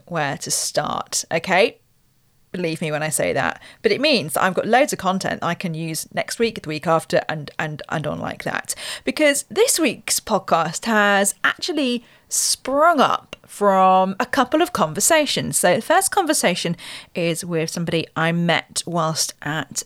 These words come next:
uh, Janet Murray's twenty twenty-one Sorted event. Her name is Miriam. We had a brilliant conversation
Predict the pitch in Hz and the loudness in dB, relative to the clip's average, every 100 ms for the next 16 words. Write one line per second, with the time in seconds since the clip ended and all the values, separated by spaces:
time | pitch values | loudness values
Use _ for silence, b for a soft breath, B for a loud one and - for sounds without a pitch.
0 | - 156 175 165 156 160 160 156 - - | -2 -2 0 -2 0 0 0 0 -2 -2
1 | B B B - 175 170 - 156 156 156 | B B B -6 -4 -2 -4 -4 -4 -4
2 | 156 156 - - 156 147 - 147 139 - | -6 -6 -4 0 2 0 -4 -4 -4 -6
3 | - 151 160 170 - - 170 156 156 - | -4 -2 0 -2 -4 -6 -4 -4 -4 -2
4 | 160 170 160 156 147 170 214 170 160 151 | -2 0 -2 0 0 -2 -2 -4 -2 -2
5 | 165 180 185 175 185 196 220 247 170 - | 0 0 0 -2 -4 0 4 4 2 -2
6 | 180 170 165 185 165 151 151 | -4 -4 -4 -4 -4 -6 -8